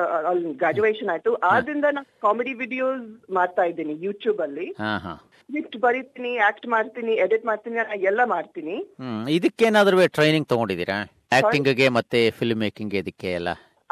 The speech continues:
Speaker 1: I have been taking, um, courses for the last, uh, couple of years.
Speaker 2: ಹೌದಾ? ಅಂದ್ರೆ ನೀವು ಮುಂಚಿಂದನೂ ಸ್ಟೂಡೆಂಟ್ ಡೇಸ್ ಇಂದ ನಿಮ್ಗೆ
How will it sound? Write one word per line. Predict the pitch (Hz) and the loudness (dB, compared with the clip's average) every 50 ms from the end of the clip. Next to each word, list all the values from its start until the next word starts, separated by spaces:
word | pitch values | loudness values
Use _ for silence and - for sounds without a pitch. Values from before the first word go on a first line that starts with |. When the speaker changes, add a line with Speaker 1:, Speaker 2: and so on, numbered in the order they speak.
| 196 214 | 2 2
Speaker 1:
I | 233 | 2
have | 247 240 220 | 0 -2 -2
been | 247 247 - 294 | -6 -4 -4 -4
taking, | 220 214 247 233 240 220 196 | -6 -6 -6 -4 -2 -2 -2
um, | 208 190 | -2 -2
courses | - 269 214 208 208 - 247 240 | 0 0 2 2 0 -4 -12 -12
for | 226 - 240 214 | -8 -6 -4 -4
the | 214 | 0
last, | 202 190 190 233 233 _ - | 2 2 2 2 0 _ -10
uh, | 208 196 | -8 -6
couple | - 208 - - 196 175 | -6 -6 -6 -6 -8 -6
of | 156 | -6
years. | 143 123 92 - _ _ _ _ _ _ | -6 -10 -10 -14 _ _ _ _ _ _
Speaker 2:
ಹೌದಾ? | - 117 104 92 85 76 85 92 104 107 87 - _ _ _ _ - | -6 -6 -6 -6 -6 -10 -10 -8 -6 -6 -8 -8 _ _ _ _ -4
ಅಂದ್ರೆ | 156 165 165 151 127 | 0 2 2 2 2
ನೀವು | 117 123 120 113 | 2 -2 -4 -4
ಮುಂಚಿಂದನೂ | 107 110 131 135 - - 147 143 151 151 156 151 147 143 131 120 - - _ - - - | -6 -6 -8 -8 -8 -8 -2 0 0 0 0 0 0 -2 -2 -4 -8 -12 _ -20 -20 -14
ಸ್ಟೂಡೆಂಟ್ | - - 135 127 135 131 117 107 | -6 -4 -2 0 0 -2 2 2
ಡೇಸ್ | 135 151 147 - | 2 2 2 0
ಇಂದ | 139 113 | -6 -4
ನಿಮ್ಗೆ | 101 92 95 98 92 92 92 92 | -4 -4 -6 -6 -8 -4 -2 -2